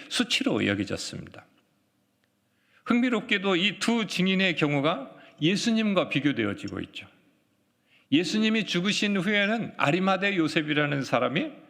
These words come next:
예수님의 시신을 수습해서, 수습해서 정성껏 장사를 치렀습니다. 그러나 이 두 증인에게는 죽은 자에게 당연히 치러지는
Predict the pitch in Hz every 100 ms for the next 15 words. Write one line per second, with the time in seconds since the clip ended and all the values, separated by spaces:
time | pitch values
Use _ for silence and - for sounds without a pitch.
0 | _ - 135 131 147 143 135 - 220 -
1 | 214 214 135 - 220 196 214 190 - -
2 | 170 - 220 175 151 247 - 302 - -
3 | - 143 127 147 - 156 - 131 123 123
4 | 123 - 180 - 95 - - _ _ _
5 | _ _ _ _ _ _ - - - 180
6 | 214 196 220 214 202 202 196 208 202 190
7 | 196 262 311 - - - - 165 208 220
8 | 214 202 196 190 208 214 214 - - 247
9 | 165 196 208 202 - - 208 170 180 214